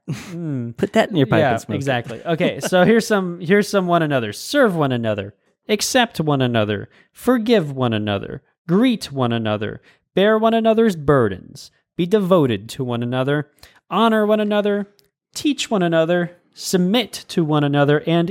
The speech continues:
Speaker 1: encourage one another. Um, all of those things you can try to do just to yourself. It's not the same because it says one another. So that means there's another person involved.
Speaker 2: Besides, if you start greeting yourself,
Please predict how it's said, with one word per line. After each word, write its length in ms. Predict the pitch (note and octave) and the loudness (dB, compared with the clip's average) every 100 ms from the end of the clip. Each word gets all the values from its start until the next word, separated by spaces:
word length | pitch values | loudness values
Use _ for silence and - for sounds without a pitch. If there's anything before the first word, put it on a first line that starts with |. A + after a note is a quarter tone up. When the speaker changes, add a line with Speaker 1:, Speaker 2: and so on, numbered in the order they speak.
| - | -4
Speaker 1:
encourage 840 | D#3+ D#3+ - - A2 G2+ G2 - | -4 -4 -6 -4 -2 -4 -10 -10
one 140 | B2 A2+ | -6 -6
another. 380 | A2 G#2 A2+ - - - _ _ | -6 -6 -8 -10 -18 -20 _ _
Um, 300 | D3+ D3 D3 - | 4 4 2 -2
all 220 | E3 A#3 | 2 2
of 80 | A#3 | 4
those 240 | G#3+ G3 | 0 0
things 400 | G#3 G3+ G3 F3+ | 0 0 -2 -6
you 180 | - G3+ | -8 -8
can 160 | - A#3+ | -4 -4
try 280 | - A3 G#3 | 2 4 4
to 100 | E3 | 4
do 180 | D#3+ C#3+ | 2 2
just 220 | C#3 - | -2 -2
to 60 | C#3 | -4
yourself. 460 | B2+ C3+ B2+ A#2+ - | -2 0 2 0 -2
It's 180 | F3 | -4
not 180 | F#3+ E3+ | 0 0
the 80 | D3+ | -2
same 380 | - F3+ C3 A#2+ | 0 0 0 0
because 280 | C3+ D3 C#3+ | -2 0 0
it 120 | C3+ | 2
says 260 | E3 C#3+ | 2 2
one 240 | C#3 C#3 D3 | 0 -2 -2
another. 460 | C#3+ D3+ B2+ G2 | 0 0 0 -2
So 180 | G2+ D3 | -6 -4
that 160 | C#3 D#3 | -4 -2
means 300 | C3 B2 - | -4 -4 -2
there's 240 | C3 B2+ | -2 -2
another 420 | C3+ B2+ C3 C3+ | -4 -2 0 0
person 540 | A#2+ C#3+ B2+ C3 A#2 A2+ _ | -2 -4 -4 -6 -8 -12 _
involved. 480 | B2+ C3 A#2 G#2 _ _ - | -6 -4 -4 -6 _ _ -2
Speaker 2:
Besides, 320 | C3+ E3+ C3+ | 4 6 6
if 100 | B2+ | 2
you 80 | D#3+ | 2
start 300 | D#3+ A#2+ A2 | 4 2 0
greeting 360 | G#2+ A#2 D3 | 2 4 4
yourself, 560 | D#3 D#3+ - F2+ F#2+ | 4 2 2 0 0